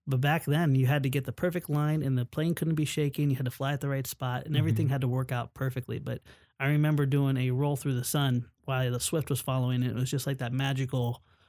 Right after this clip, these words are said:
Speaker 1: shot.
Speaker 2: Actually, that one was the, that was still the Twin Star.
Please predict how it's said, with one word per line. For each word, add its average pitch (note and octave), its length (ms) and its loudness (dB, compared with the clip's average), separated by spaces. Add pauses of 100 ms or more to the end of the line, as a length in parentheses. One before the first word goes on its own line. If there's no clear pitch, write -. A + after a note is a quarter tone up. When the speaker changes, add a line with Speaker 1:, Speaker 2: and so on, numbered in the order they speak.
Speaker 1:
shot. B2 380 0 (240)
Speaker 2:
Actually, A3 420 2
that E3+ 280 0
one A3+ 300 2
was F3 240 2
the, C#3+ 420 2
that D3+ 200 2
was F#3+ 120 2
still F#3 160 2
the C#3+ 80 2
Twin D3 220 0
Star. - 320 -6